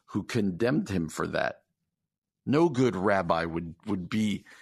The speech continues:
in their presence, the presence of these types of people. It's, uh, just not what we do. And these are great words, challenging words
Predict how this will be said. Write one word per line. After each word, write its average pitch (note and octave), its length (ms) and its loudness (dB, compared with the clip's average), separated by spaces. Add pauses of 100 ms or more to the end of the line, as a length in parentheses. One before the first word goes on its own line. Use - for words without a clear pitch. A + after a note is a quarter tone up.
(200)
in A#2+ 240 2
their F#2 240 2
presence, F2 580 -2
the G2+ 140 0
presence F#2+ 600 -2 (140)
of E2+ 340 -2 (280)
these F#2 440 -4
types D#2+ 360 -4
of C#2 120 -10
people. - 560 -8 (4000)
It's, - 220 -6
uh, E2 240 0 (480)
just G#2+ 340 2
not F#2 380 2 (640)
what F#2+ 340 0
we F#2 200 0
do. E2+ 400 0 (1080)
And B2 120 4
these C#3+ 160 0
are C#3 80 2
great B2 260 2
words, A#2+ 320 2
challenging C3 680 2
words G#2 500 2